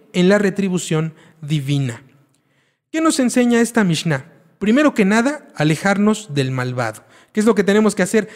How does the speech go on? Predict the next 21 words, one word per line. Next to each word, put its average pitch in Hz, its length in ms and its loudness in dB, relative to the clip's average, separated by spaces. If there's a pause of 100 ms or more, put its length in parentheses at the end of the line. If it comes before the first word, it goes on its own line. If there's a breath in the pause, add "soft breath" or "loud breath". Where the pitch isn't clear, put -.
(140 loud breath)
Alejarnos 196 920 0
de 170 80 2
estos 175 300 -4
grupos, 165 440 0 (220 loud breath)
alejarnos 214 580 2
de 180 100 0
su 151 120 -8
pensamiento, 160 760 0 (260 loud breath)
alejarnos 208 540 2
de 190 80 2
su 170 120 -2
filosofía, 160 920 0
de 160 100 0
su - 100 -6
ideología. 156 880 0 (720 soft breath)
Menciona 226 400 4
la 214 140 4
Mishnah 202 320 2
Negaim 190 360 0
doce 185 220 0
seis: 160 400 -4